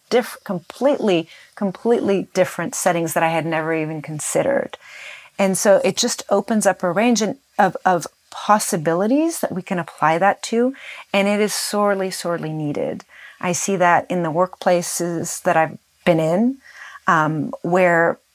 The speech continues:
meetings are still awful. <laughs> Oftentimes, trainings can sometimes be awful because there's just not the skills. It's not for lack of good intention. It's just people don't necessarily have those skills.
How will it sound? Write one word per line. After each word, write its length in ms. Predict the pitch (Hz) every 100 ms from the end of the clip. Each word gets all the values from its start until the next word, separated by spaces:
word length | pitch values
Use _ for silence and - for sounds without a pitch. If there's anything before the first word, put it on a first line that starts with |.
| _ -
meetings 440 | 190 196 185 175
are 60 | 170
still 480 | - - 180 165 -
awful. 520 | 165 139 - - 214 -
<laughs> 120 | -
Oftentimes, 680 | 185 180 180 175 175 160 175
trainings 640 | - - 196 196 190 180
can 180 | - 170
sometimes 560 | 170 180 180 170 165 -
be 140 | 165
awful 380 | 156 151 170 175 - - -
because 440 | - 214 226 - - -
there's 280 | 208 196 -
just 300 | 190 - 196
not 220 | 175 -
the 60 | -
skills. 360 | - 381 262
It's 180 | 214 -
not 260 | 262 302 - - -
for 200 | - -
lack 220 | 220 220 226
of 140 | 185
good 160 | 214 202
intention. 720 | 185 - 240 240 - - - - - -
It's 100 | -
just 120 | -
people 200 | 233 220
don't 140 | 208
necessarily 540 | 202 - 185 196 185 170
have 200 | 175 165
those 220 | 175 170
skills. 760 | - - 185 165 139 - -